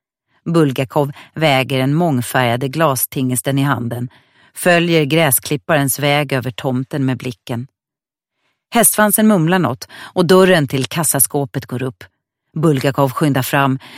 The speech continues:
ställer ifrån sig vasen på skrivbordet på vägen.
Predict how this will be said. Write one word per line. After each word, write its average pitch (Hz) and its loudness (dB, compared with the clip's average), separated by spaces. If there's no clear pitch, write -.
ställer 190 4
ifrån 190 2
sig 156 2
vasen 151 2
på 135 -4
skrivbordet 139 -4
på 135 -8
vägen. 127 -2